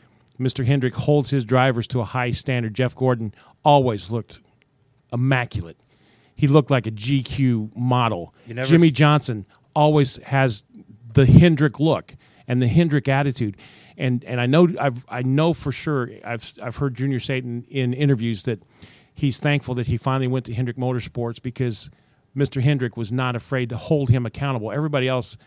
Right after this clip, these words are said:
Speaker 1: he, he drove for his stepmom after his dad died, and that didn't work. They, they did not get along. They didn't care for each other.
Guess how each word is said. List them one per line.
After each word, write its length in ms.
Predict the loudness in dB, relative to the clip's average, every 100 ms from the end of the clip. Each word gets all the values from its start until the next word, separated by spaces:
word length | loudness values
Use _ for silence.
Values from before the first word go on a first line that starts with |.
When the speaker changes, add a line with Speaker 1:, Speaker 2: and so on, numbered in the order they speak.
| _ _ _ _ _
Speaker 1:
he, 200 | -8 -6
he 100 | -6
drove 300 | 0 2 2
for 120 | 0
his 180 | -2 -2
stepmom 600 | -2 -2 -2 -2 -2 -2
after 220 | -4 -6
his 160 | -8 -6
dad 360 | -4 -4 -6 -12 _ _ -6
died, 480 | -2 -2 -4 -8 -14 _ _ _ _ -12
and 200 | -6 -4
that 140 | -4
didn't 240 | -2 -2
work. 300 | -2 -4 -6
They, 240 | -4 -4 -4
they 160 | -6
did 240 | -6 -4 -2
not 180 | -4 -4
get 100 | -4
along. 280 | -4 -4
They 80 | -4
didn't 240 | -6 -6 -8
care 280 | -6 -6
for 200 | -6 -6
each 160 | -6 -4
other. 280 | -4 -4